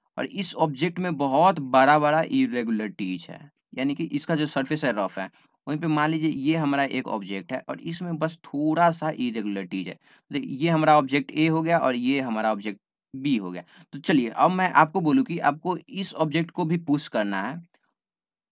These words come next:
इस ऑब्जेक्ट को आपको क्या करना है? पुल करना है, आपको खींचना है, और इस ऑब्जेक्ट को भी आपको खींचना है।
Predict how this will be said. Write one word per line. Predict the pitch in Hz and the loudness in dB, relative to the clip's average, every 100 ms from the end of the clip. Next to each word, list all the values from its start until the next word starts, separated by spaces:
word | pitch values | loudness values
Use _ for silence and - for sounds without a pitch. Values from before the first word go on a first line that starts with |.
| - | -6
इस | 165 | -2
ऑब्जेक्ट | 175 147 160 | -2 0 -2
को | - | 4
आपको | 170 165 | 4 4
क्या | 170 151 | 2 2
करना | 120 107 | 2 -2
है? | 98 - _ _ - | -4 -10 _ _ 0
पुल | 156 156 | 4 4
करना | 123 104 | 2 -2
है, | 90 | 0
आपको | 120 - 160 | 0 0 -2
खींचना | - 135 156 117 | -2 0 0 0
है, | 107 | 0
और | 117 | -2
इस | 147 156 | -2 -2
ऑब्जेक्ट | 156 139 143 | -2 -2 -2
को | - 143 | -2 0
भी | 151 | 0
आपको | 165 170 160 | 0 -4 -6
खींचना | 139 110 | -6 -4
है। | 101 | -6